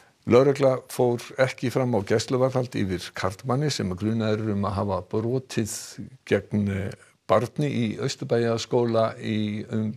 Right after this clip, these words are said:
upphafi, í mánaðar. Það var vegna þess að hvorki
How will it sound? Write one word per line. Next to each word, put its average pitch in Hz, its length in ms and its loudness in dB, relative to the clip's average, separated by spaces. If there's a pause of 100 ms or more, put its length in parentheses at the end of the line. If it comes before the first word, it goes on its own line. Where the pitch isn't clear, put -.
(120)
upphafi, 110 680 -2 (400)
í 110 200 -6
mánaðar. 104 600 -2 (1300)
Það 143 240 8
var 135 140 0
vegna 127 260 2
þess 123 140 -2
að 110 100 -4
hvorki 135 300 -2